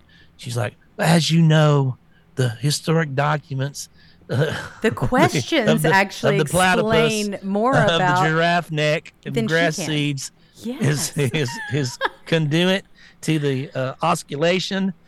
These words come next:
Speaker 1: of the Defiance." Next question.
Speaker 2: Oh my gosh,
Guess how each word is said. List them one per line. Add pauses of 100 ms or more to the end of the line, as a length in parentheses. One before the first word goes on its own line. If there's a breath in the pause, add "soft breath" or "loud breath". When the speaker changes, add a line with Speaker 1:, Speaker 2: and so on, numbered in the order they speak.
(200 soft breath)
Speaker 1:
of
the
Defiance." (400 soft breath)
Next
question. (500)
Speaker 2:
Oh
my
gosh,